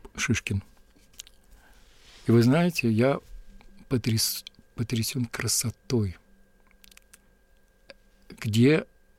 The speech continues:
жил этот художник. Не художником невозможно не быть.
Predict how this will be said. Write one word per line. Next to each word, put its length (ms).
жил 540
этот 300
художник. 680
Не 360
художником 960
невозможно 1200
не 420
быть. 440